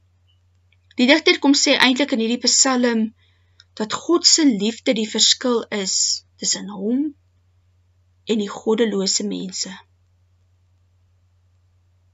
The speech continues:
Hy leef in die teenwoordigheid van God, omdat hy weet dat God vir hom lief is.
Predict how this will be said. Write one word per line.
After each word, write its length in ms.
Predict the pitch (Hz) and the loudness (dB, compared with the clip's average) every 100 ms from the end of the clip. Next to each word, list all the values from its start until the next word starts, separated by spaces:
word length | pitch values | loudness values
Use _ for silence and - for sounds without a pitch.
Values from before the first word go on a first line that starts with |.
| _ _ _ _ - | _ _ _ _ -6
Hy 160 | 180 233 | 4 4
leef 380 | 220 208 233 254 | 4 4 4 4
in 100 | 240 | 0
die 80 | 233 | 0
teenwoordigheid 680 | 208 196 202 233 247 226 - | -2 0 0 0 -2 -4 -4
van 160 | 208 | -6
God, 640 | - - 247 226 _ - - _ _ _ _ _ _ _ _ _ _ _ _ _ _ 220 | -6 0 0 0 _ -20 -20 _ _ _ _ _ _ _ _ _ _ _ _ _ _ -8
omdat 240 | 220 254 | -2 2
hy 100 | 247 - | 2 2
weet 280 | 202 247 233 | 4 4 4
dat 120 | 220 | -6
God 280 | - 220 - | -2 -2 -2
vir 160 | 196 | -8
hom 120 | 180 180 | -6 -8
lief 220 | 190 - | -10 -10
is. 180 | 196 - | -8 -6